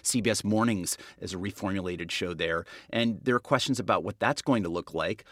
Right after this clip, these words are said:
Of late, Brianna Keilar, who had been known for doing these long videos kind of breaking down and eviscerating, uh, Donald Trump's, uh, falsehoods and lies, you know, recently has spent a lot of time lately going after President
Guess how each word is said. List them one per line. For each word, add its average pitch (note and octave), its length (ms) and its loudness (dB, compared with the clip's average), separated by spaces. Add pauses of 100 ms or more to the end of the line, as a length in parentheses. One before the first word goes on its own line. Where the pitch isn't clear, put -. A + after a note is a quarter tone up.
(160)
Of A2+ 140 0
late, C3 280 2
Brianna G#2+ 320 2
Keilar, F#3 360 0
who C3 100 2
had G#2 140 0
been G#2 240 2
known A2+ 420 4 (220)
for G#2 280 0
doing G2+ 300 -4
these F#2+ 320 -4 (440)
long A2+ 440 4
videos A#2 500 2
kind A2 280 -4
of G2 360 -6
breaking A#2 380 2
down G#2+ 220 0
and G2 120 0
eviscerating, F2 760 0 (240)
uh, E2 180 -2
Donald F#2+ 300 -4
Trump's, F#2 420 -2
uh, D#2 220 -4 (340)
falsehoods B2 560 0
and E2 180 -8
lies, A#2 460 2 (300)
you D#3 100 0
know, C#3 80 4
recently E3 320 6
has C#3 60 6
spent C#3+ 220 4
a A#2 40 4
lot A2+ 300 4
of F3 80 -4
time G#2 260 2
lately G#2 240 0
going G#2 300 0
after G#2 240 0
President A2 560 0